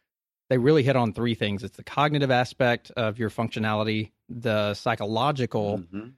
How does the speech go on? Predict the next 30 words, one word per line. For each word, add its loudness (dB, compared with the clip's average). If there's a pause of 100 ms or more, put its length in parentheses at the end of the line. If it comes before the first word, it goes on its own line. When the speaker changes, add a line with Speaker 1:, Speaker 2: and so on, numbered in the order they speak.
(140)
Speaker 1:
and -2
then 0
the -4
physiological. 2
And 2
the 2
differences 2
there 2
is -6
gonna 0
be, 0
as 0
you 2
mentioned, -2
the -4
cognitive 2
is -6
gonna -2
be -2
your 0
short -2
and -2
long-term 0
memory, 0 (180)
your -4
focus, -2
your -2
attention, -4
your -4
concentration, -4